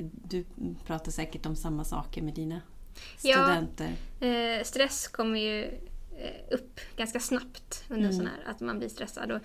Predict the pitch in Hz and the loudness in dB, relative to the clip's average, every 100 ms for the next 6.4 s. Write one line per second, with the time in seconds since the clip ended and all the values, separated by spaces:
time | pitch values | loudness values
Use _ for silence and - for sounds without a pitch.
0 | - - - - 247 233 240 233 233 233 | -6 -14 -14 -8 0 0 2 4 4 4
1 | 247 233 220 220 - - - 214 226 240 | 4 4 4 4 2 -2 -6 2 6 8
2 | 233 220 226 220 214 - 226 - 220 208 | 8 4 2 2 0 0 -4 0 0 2
3 | 233 269 262 - - 220 220 - - 226 | 4 8 8 6 4 0 -4 -8 -4 0
4 | 220 220 220 - - - - 240 254 247 | 2 2 0 -6 -14 -14 -4 2 6 8
5 | 254 277 208 208 - - 254 254 240 240 | 8 8 4 2 0 0 0 2 4 6
6 | 240 233 208 | 6 4 6